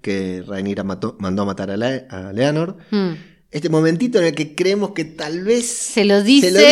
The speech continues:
Speaker 1: dicen, no se
Speaker 2: pero
Speaker 1: lo
Speaker 2: no se lo
Speaker 1: dicen.
Speaker 2: puede decir.
Speaker 1: No se lo puede decir. No, esto es im-, lamentablemente.
Speaker 2: No se lo puede decir porque aparte le caga la vida al otro.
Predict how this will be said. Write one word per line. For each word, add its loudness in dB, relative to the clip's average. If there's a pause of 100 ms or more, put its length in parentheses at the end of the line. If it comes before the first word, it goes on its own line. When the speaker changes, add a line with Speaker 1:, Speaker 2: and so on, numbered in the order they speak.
(140)
Speaker 1:
dicen, -6
no 0
se -2
Speaker 2:
pero 4
Speaker 1:
lo 2
Speaker 2:
no 0
se -4
lo -4
Speaker 1:
dicen. 2
Speaker 2:
puede 0
decir. -12
Speaker 1:
No 0
se -2
lo -2
puede -6
decir. -20
No, -16
esto -14
es -12
im-, -8
lamentablemente. 2
Speaker 2:
No -2
se 2
lo 4
puede 6
decir 2
porque -2
aparte -2
le 0
caga 2
la 0
vida -2
al -2
otro. -6